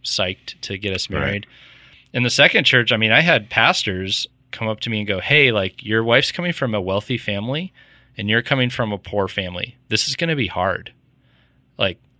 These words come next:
Speaker 1: do you realize, like, that's not gonna be an easy thing to figure out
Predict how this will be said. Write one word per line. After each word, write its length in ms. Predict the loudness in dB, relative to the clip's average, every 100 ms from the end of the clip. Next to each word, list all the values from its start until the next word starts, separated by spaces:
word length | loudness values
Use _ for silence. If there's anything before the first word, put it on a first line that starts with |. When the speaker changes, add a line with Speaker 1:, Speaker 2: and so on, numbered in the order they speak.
| _
Speaker 1:
do 100 | -4
you 100 | 0
realize, 540 | 4 4 6 4 2 -2
like, 200 | -2 0
that's 260 | -2 -2
not 160 | -4 -4
gonna 160 | -4 -4
be 140 | -4
an 100 | -6 -10
easy 640 | -10 -8 -10 -10 -12 -16 _ _ _ _ _ _ _ _ _
thing 280 | -8 -6 -6
to 60 | -6
figure 340 | -6 -4 -4
out 240 | -6 -6